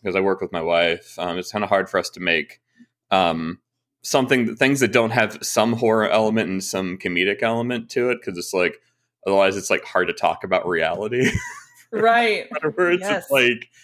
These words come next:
Speaker 1: it's like, yeah, it's kind of funny, but also pretty horrific. Like, you, it's hard to capture the fullness of everything without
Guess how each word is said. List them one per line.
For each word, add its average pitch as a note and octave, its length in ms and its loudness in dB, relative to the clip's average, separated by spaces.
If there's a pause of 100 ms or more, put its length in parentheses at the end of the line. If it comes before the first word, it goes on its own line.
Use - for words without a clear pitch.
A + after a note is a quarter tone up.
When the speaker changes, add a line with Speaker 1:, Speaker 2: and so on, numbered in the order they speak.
(400)
Speaker 1:
it's B2+ 140 -4
like, A2 440 4
yeah, A2+ 240 4
it's A2+ 240 -2
kind D3+ 220 2
of B2 80 -4
funny, G#2+ 540 2
but G#2 120 -2
also G2+ 340 0
pretty G2 240 -2
horrific. F2+ 540 0 (140)
Like, E2+ 300 -4
you, F2 220 -6
it's - 260 -8
hard G2 360 -2
to E2 260 -2 (720)
capture A2 380 2
the F#2 100 0
fullness F2+ 460 0
of F2 120 -2
everything E2 580 -2
without E2 360 0